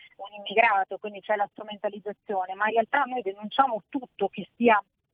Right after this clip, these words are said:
italiano, che sia algerino, marocchino, però appunto giustamente come dicevi, eh, a inizio collegamento Sammy, eh, noi dobbiamo anche parlare proprio delle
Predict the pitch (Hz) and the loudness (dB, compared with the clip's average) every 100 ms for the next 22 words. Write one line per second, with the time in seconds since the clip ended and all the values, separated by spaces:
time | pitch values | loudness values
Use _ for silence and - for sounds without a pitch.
0 | _ _ - 196 190 214 240 240 240 220 | _ _ -12 -4 0 4 4 2 -4 -4
1 | - 214 202 214 247 226 208 202 - 247 | 0 0 0 -4 -2 2 4 2 0 -2
2 | 214 208 - - - - 240 240 233 254 | 0 -2 -4 -18 2 6 8 8 2 -2
3 | 254 - 220 214 247 269 262 214 226 220 | -6 -8 -14 -8 -4 -4 -4 -6 -4 -6
4 | - - 240 220 214 - _ - 202 196 | -8 -2 2 2 -2 -10 _ 2 4 6
5 | 220 233 269 277 254 233 233 240 269 226 | 4 0 -4 -2 0 4 6 6 4 2
6 | 240 214 - 220 226 233 - - 226 220 | -4 -2 4 2 2 -6 -4 0 2 4
7 | 247 415 196 196 196 202 220 - 208 - | 6 6 6 6 6 4 2 2 2 6
8 | 202 202 214 220 233 - 208 226 196 202 | 4 6 4 4 0 -4 -8 -8 -6 -8
9 | 208 | -10